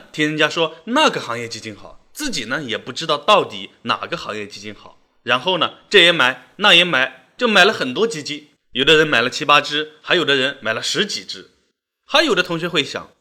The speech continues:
我多买一些基金，买到好基金的可能性就大一些，总会买到一只好基金吧，所以他就买了一堆基金。结果呢，一顿操作猛如虎，一看收益二百五，有的基金收益高些，有的基金收益低些，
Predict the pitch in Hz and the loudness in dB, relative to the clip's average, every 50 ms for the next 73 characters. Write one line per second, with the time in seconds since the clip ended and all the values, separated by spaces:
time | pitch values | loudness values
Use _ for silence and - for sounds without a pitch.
0 | _ _ - 151 156 151 - 302 330 311 240 139 113 113 107 - 120 113 117 156 | _ _ -2 -2 -2 0 0 0 0 0 -2 -2 -2 -6 -10 -12 -12 -12 -12 -14
1 | 151 147 170 180 185 - _ _ _ _ _ - 165 180 233 294 277 - - 151 | -16 -14 -14 -16 -16 -18 _ _ _ _ _ 2 4 4 4 4 2 0 0 0
2 | 139 135 - 220 233 285 277 254 226 - - - 131 110 113 143 - 247 226 - | 0 0 -2 -6 -4 -2 0 0 0 -2 -6 -6 -6 -6 -4 -4 -4 -6 -6 -8
3 | - _ - 175 170 - 269 254 185 117 104 - - 107 98 - _ _ _ _ | -10 _ -8 -4 -2 0 0 2 0 -2 -4 -8 -12 -14 -16 -16 _ _ _ _
4 | _ _ _ - 214 202 202 202 302 302 - - - - 170 180 190 226 214 208 | _ _ _ 4 4 4 4 4 2 2 2 0 -4 -2 0 2 4 4 2 2
5 | - 220 - 180 151 147 151 170 - 208 196 190 185 180 180 - _ _ _ _ | 0 -2 -2 -2 -2 -2 -4 -4 -4 -4 -2 -2 -4 -6 -6 -12 _ _ _ _
6 | - - 175 196 160 107 - - _ _ _ _ _ - 135 131 151 127 120 113 | 0 2 4 4 4 0 -4 -12 _ _ _ _ _ -10 -2 -2 -2 0 0 -4
7 | 95 87 110 156 170 135 160 170 175 - - 117 110 - 107 104 98 - _ _ | -4 -2 0 -2 0 0 0 0 0 0 -2 -8 -10 -12 -12 -14 -14 -16 _ _
8 | _ _ _ _ _ _ _ - - 220 226 - 127 127 156 156 - - _ _ | _ _ _ _ _ _ _ 4 6 6 6 6 2 0 0 0 -2 -8 _ _
9 | _ _ _ - 123 151 180 170 139 123 - 160 156 151 151 135 127 127 135 139 | _ _ _ -10 -4 0 0 0 0 0 0 0 2 2 2 2 2 0 -2 0
10 | 160 175 156 - 123 131 - 120 147 185 - 196 165 151 - 175 175 180 160 - | -2 -4 -6 -6 -10 -12 -8 -6 -4 0 2 2 2 2 0 -2 -2 -2 -2 -2
11 | - 147 139 143 135 117 101 98 92 _ _ _ _ _ _ _ _ _ - 165 | -2 0 2 2 2 0 -2 -10 -16 _ _ _ _ _ _ _ _ _ -2 2
12 | 170 175 170 160 226 220 233 220 196 220 208 - 214 214 185 156 139 170 170 165 | 2 4 4 4 2 2 0 0 0 0 0 0 -2 -2 -2 0 0 0 0 -2
13 | - 180 175 - _ _ _ 147 139 143 175 196 - 220 190 214 214 208 - 226 | -4 -8 -8 -8 _ _ _ -2 0 0 0 0 0 -4 -4 -4 -4 -4 -4 -4
14 | 214 170 143 - - 226 233 226 - 180 165 - - | -4 -4 -6 -6 -6 -8 -6 -6 -8 -10 -10 -10 -14